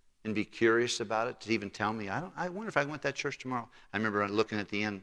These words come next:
I have a picture of myself on that, on that track. He goes, "Hey, that's you." I said, "Yeah, that's me." <laughs> "You're the pastor? God sent the pastor to me?" I said, "Yeah, that's what God did. He loves you." You know, the truth of the matter is, it's a role.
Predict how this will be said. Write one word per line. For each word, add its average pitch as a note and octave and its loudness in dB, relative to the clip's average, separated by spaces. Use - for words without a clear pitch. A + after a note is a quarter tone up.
I G2 8
have G2+ 6
a F#2 -4
picture - 0
of F#2 -2
myself F#2+ 0
on F#2 -2
that, F#2 -6
on F#2+ -8
that G2 -10
track. G2 -4
He - -10
goes, - -6
"Hey, B3+ 6
that's A#3 4
you." C4 10
I G2+ 0
said, G#2+ 0
"Yeah, D3+ 4
that's - 0
me." F4 2
<laughs> - -20
"You're A4+ 12
the D#4 12
pastor? G4+ 12
God F4 12
sent E4+ 10
the B3 12
pastor F#4 12
to F4 12
me?" E4+ 6
I D#3+ 12
said, B2+ 4
"Yeah, D#3+ 4
that's A#2 -2
what D3+ -4
God E3+ -2
did. A3 -6
He D#3 4
loves F#3+ 0
you." G2+ -12
You C3 2
know, C3+ 8
the - 2
truth B2+ 0
of - -6
the A#2 0
matter A2+ 6
is, G#2+ 6
it's A2 6
a G2+ 6
role. F2 0